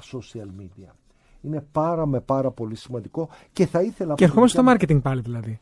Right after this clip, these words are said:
Speaker 2: Αυτό μου λες.
Speaker 1: Ακριβώς.
Speaker 2: Όλα ξεκινούν και καταλήγουν εκεί.
Speaker 1: Ακριβώς, όπως το λες.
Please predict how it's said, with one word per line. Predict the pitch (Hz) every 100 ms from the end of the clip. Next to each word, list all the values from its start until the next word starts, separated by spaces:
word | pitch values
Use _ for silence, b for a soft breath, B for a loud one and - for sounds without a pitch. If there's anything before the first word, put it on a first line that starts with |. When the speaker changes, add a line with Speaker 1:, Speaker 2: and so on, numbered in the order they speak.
| _
Speaker 2:
Αυτό | 202 269
μου | 214
λες. | 143 113
Speaker 1:
Ακριβώς. | 117 131 - 107 87 -
Speaker 2:
Όλα | 156 220 233
ξεκινούν | 208 165 170
και | 214
καταλήγουν | 202 175 190 202 180
εκεί. | 156 147 110 -
Speaker 1:
Ακριβώς, | 123 123 - 127 107 107 92 135
όπως | 139 139
το | - 85
λες. | 71